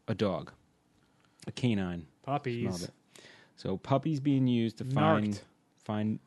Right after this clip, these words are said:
Speaker 1: marijuana.
Speaker 2: That's a terrible use of dogs.
Speaker 1: Well, and this is what I'm saying. So if they legalize marijuana federally, then they can do whatever they want with, like,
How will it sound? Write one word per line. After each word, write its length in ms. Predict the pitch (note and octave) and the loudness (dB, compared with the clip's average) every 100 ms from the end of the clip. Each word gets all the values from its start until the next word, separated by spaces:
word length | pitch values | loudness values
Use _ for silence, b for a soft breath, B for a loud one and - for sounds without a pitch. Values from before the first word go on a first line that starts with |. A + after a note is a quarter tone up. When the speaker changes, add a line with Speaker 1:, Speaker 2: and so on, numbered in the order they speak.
| _ _ - | _ _ -4
Speaker 1:
marijuana. 400 | A2 G#2 F#2+ - | -2 -2 -4 -4
Speaker 2:
That's 100 | - | -2
a 160 | - | 0
terrible 260 | - D#3 C#3 | 4 4 4
use 200 | C3 B2 | 2 -2
of 100 | A2+ | -6
dogs. 440 | A#2 A#2+ A#2 G#2+ - B B B B B B B | -4 -4 -4 -8 -16 B B B B B B B
Speaker 1:
Well, 280 | D#3+ F3 - - | 2 4 0 -2
and 120 | D#3+ | 2
this 120 | G3 G#3+ | 2 0
is 80 | |
what 100 | G#3 | 0
I'm 120 | G3+ F3+ | 0 0
saying. 340 | - C4+ A3+ | 0 0 0
So 280 | - C#3 C3 | 2 2 2
if 180 | C3+ - | -2 -2
they 160 | C#3 C3 | 0 2
legalize 600 | A#2+ E3 G3+ F3+ D3+ B2+ | 4 2 2 -2 -2 -2
marijuana 540 | B2 G#2+ G2 A2+ A2 | -2 -2 -2 -4 -6
federally, 600 | - A#2 G#3+ D#3 F#2 F2+ - b b b b - | -6 -4 -2 -2 -4 -8 -14 b b b b 0
then 140 | D3+ | 2
they 100 | F#3+ | 2
can 180 | F3 F3 | 2 4
do 300 | F3 E3+ D#3 - | 4 4 2 -4
whatever 400 | C#3 C#3 D#3 E3 | 0 2 4 2
they 160 | D#3+ D#3 | 2 0
want 460 | D3 D3+ D#3+ D#3 | 0 0 -2 -2
with, 340 | C3+ B2+ A#2 - | -4 -4 -6 -4
like, 320 | A#2+ G#2 | -4 -4